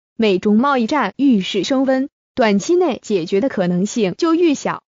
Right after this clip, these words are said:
目前尚不清楚中国可在多大程度与何种时间架构提出令美国满意的方案。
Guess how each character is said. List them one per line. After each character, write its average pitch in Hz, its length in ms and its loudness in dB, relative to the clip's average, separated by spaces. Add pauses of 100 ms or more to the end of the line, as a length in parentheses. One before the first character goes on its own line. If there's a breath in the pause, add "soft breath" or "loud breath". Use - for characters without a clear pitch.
(600)
目 247 160 2
前 196 260 0
尚 285 240 0
不 214 140 0
清 214 260 0
楚 208 280 0
中 349 260 0
国 247 240 2
可 196 240 -2
在 196 180 -2
多 294 160 0
大 202 160 -2
程 185 260 -2
度 233 280 0
与 214 160 0
何 208 280 -2
种 196 200 -2
时 233 180 -2
间 262 220 -2
架 269 180 -2
构 185 260 -2
提 226 200 -4
出 320 160 -2
令 294 240 2
美 202 240 0
国 214 200 0
满 233 220 0
意 220 240 0
的 - 140 -8
方 190 200 -2
案。 190 220 -2